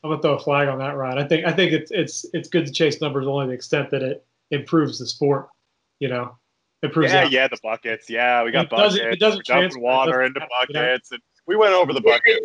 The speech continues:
Speaker 3: yeah, if it's taking too much time and energy, then you stop it. But there's a point where, like, getting stronger is not gonna hurt you. You know,
Speaker 1: No.
Speaker 3: there, there, and it's, again, it comes back to what Ryan said. Foundation is, like, that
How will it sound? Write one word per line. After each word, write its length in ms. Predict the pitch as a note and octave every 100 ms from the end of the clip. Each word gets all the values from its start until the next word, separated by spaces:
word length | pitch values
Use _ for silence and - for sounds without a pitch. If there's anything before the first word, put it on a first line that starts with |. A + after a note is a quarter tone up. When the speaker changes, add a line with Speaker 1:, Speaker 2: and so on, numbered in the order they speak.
| G#3+
Speaker 3:
yeah, 200 | C4+ B3
if 60 | F#3
it's 180 | - -
taking 340 | G#3+ G#3 G#3
too 140 | A3
much 220 | G3+ G3 -
time 220 | F3+ F3+
and 80 | F3+
energy, 280 | F3+ F3
then 140 | D#3+ D#3
you 80 | C#3+
stop 320 | - D3+ C3
it. 80 | A2+
But 100 | A#2+
there's 220 | F3+ G3+
a 120 | D3+ -
point 240 | D3+ B2
where, 140 | B2+
like, 100 | A2+ G#2+ -
getting 240 | C3+ D3+
stronger 420 | A2+ A#2+ B2 A2+ -
is 140 | -
not 200 | G2 G2+ F#2+
gonna 120 | F2+
hurt 240 | F2+ F2+ -
you. 80 | _ _
You 100 | F#2+
know, 180 | C3 E3
Speaker 1:
No. 180 | G#2+ - _
Speaker 3:
there, 220 | - C3 A2+ -
there, 240 | A#2+ A#2+ B2+
and 80 |
it's, 80 | A#2+ A#2 A#2+
again, 240 | A2+ B2
it 100 | G#2+
comes 140 | B2+ A#2+
back 140 | A2
to 60 | G#2
what 120 | F#2+
Ryan 180 | G2 F#2+
said. 180 | F2+
Foundation 600 | - A#2 G#2+ G#2 A2 A2+
is, 140 | G2+ F#2+
like, 180 | F#2+
that 120 | -